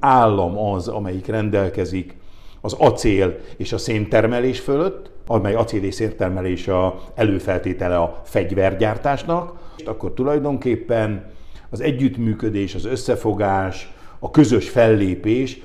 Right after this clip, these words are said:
az a háborús konfliktus, eh, megelőzését jelenti, hiszen innentől kezdve az erőforrások fölötti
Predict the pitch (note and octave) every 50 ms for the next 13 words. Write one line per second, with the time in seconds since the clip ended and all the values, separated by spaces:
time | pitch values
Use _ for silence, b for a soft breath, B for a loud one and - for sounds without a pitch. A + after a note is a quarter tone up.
0 | B B B - G2+ G#2 G2+ - - - - G2 G#2 G#2 G#2 F#2+ F#2+ F2 E2+ -
1 | - - G2+ G2+ F2 E2+ F#2 F2 - - G2+ G2+ G#2 - - - - G#2+ F#2+ F#2+
2 | F#2+ F#2 F#2+ F2+ F2 B B B B B B B - G2 G#2 F#2 G2+ G2 F#2 F#2
3 | F2+ F2 F#2 E2+ - G2+ F2+ - A#2+ B2+ A#2+ A2 G#2 - G#2 F#2+ G2 G2 G2+ G2+
4 | F#2 G#2 G#2+ G#2 G2+ F2+ E2+ F#2 F2 - - G#2+ G2 E2+ G2 G2 E2+ - - -
5 | - - G#2 F#2 G2+ G2 G2 F#2 - - G2 F2+ F2 E2+ - - F2+ - - G#2+
6 | G2 F2 - - - F#2 E2